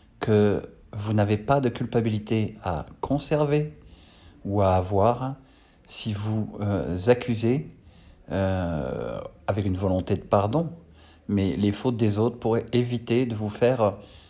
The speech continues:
euh, écraser, manipuler, euh, ou toute autre, euh, euh, attitude de rapport de force et de domination. Donc l'amour n'est pas dans le rapport de force et dans la domination.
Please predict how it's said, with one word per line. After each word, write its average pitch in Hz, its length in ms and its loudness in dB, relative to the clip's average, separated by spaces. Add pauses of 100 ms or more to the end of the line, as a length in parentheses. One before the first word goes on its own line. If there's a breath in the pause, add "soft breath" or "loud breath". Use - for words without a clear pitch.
(220 loud breath)
euh, 76 420 -4 (160)
écraser, 107 640 0 (320 loud breath)
manipuler, 104 880 2 (440 loud breath)
euh, 90 580 -2
ou 101 80 -6
toute - 280 -6
autre, 131 340 2
euh, 101 300 4 (520 loud breath)
euh, - 160 -8 (100)
attitude 113 580 -2
de 104 100 2
rapport 101 380 2
de 104 80 2
force 110 300 -2
et 101 60 0
de 95 40 -6
domination. 98 640 0 (1700 loud breath)
Donc 117 260 2
l'amour 165 380 8
n'est 143 120 8
pas 165 220 10
dans 151 120 8
le 143 60 6
rapport 131 340 6
de 123 100 4
force - 440 0 (100)
et 107 80 0
dans 107 120 2
la 110 100 2
domination. 110 640 2